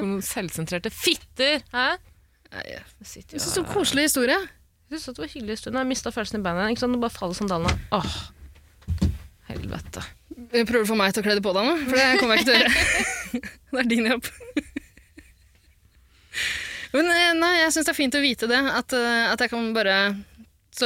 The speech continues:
Speaker 2: lene meg inn til en vegg, og så kan du komme og kle på meg skoene mine. Det synes jeg, jeg har deg der jeg vil ha deg.
Speaker 1: Skal jeg bare til mitt forsvar lage at, eh,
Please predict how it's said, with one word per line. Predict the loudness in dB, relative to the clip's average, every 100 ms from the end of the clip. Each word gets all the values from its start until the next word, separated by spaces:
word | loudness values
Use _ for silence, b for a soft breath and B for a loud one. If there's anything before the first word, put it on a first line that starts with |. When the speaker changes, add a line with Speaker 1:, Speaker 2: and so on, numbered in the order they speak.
| 2
Speaker 2:
lene | 2
meg | 2 0
inn |
til | 0
en |
vegg, | 0 0 -2
og | -2
så |
kan | -2
du | -4
komme | -2 -2
og | -4 -2
kle | -2 -2
på |
meg | -6
skoene | -8 -8
mine. | -10 -14 B _
Det | -6
synes | -4 -2
jeg, | -2 -2 -8 -12 B -20 _ _ _ _
jeg | -4 -2 2
har | 2
deg | 2
der | 2 2
jeg | 0
vil | -2 -4
ha | -6
deg. | -8 -12 B B B -18 B B _ b b b b b
Speaker 1:
Skal | -2 0
jeg |
bare | 2 0
til | -2 -2
mitt | 0
forsvar | 0 -2 0 0
lage | 0
at, | -2 -2 -8
eh, | -4 0